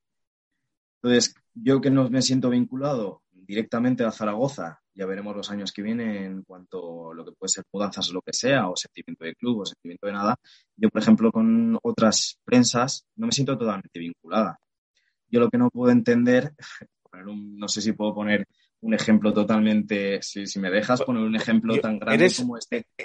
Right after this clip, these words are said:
Speaker 2: eres totalmente libre para decir lo que quieras.
Speaker 1: Pues mira, voy a poner un ejemplo totalmente libre. Este fin de semana,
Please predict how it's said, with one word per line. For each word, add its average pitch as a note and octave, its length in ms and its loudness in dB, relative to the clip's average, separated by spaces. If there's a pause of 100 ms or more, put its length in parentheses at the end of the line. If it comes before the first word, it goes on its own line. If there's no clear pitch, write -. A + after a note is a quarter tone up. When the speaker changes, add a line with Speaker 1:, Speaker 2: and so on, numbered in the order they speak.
Speaker 2:
eres D3 200 0
totalmente D#3 500 4
libre E3+ 240 6
para D#3 160 6
decir D3 180 0
lo C#3+ 60 -4
que C#3 120 -4
quieras. F2 480 -10
Speaker 1:
Pues A2+ 160 -4
mira, G#2+ 180 0
voy G#2 100 2
a G2+ 60 0
poner G#2+ 180 0
un A2 80 2
ejemplo A2+ 300 -2
totalmente A2+ 380 -2
libre. G#2 340 -2
Este G#2 280 -4
fin A#2+ 180 -6
de B2 80 -2
semana, B2+ 520 -2